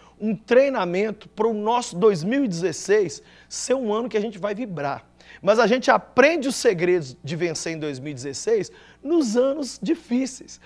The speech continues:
São os anos difíceis, azedos, que transformam os outros em anos de doce. É na treva que você começa a valorizar a luz. É na falta que você começa a valorizar o, a sobra.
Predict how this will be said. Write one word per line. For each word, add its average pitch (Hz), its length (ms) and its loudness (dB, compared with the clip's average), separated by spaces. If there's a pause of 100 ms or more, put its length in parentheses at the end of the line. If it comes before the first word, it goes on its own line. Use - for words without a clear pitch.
(180)
São 320 220 4
os 240 140 2
anos 277 260 4
difíceis, 208 640 0
azedos, 165 800 2 (240)
que 254 100 0
transformam 220 580 0
os 151 160 -4
outros 185 460 4
em 214 140 -4
anos 202 420 -2
de 208 100 -10
doce. 190 680 0 (500)
É 269 140 4
na 240 320 4
treva 240 760 6
que - 120 -12
você 214 260 -2
começa 220 360 -6
a - 20 -6
valorizar 208 480 0
a 220 40 0
luz. 196 720 -6 (300)
É 233 100 4
na 285 180 4
falta 302 800 6
que - 100 -10
você 220 120 -2
começa 214 400 -4
a 202 40 -4
valorizar 185 440 -2
o, 202 120 -2 (100)
a 196 120 -2
sobra. 185 800 -2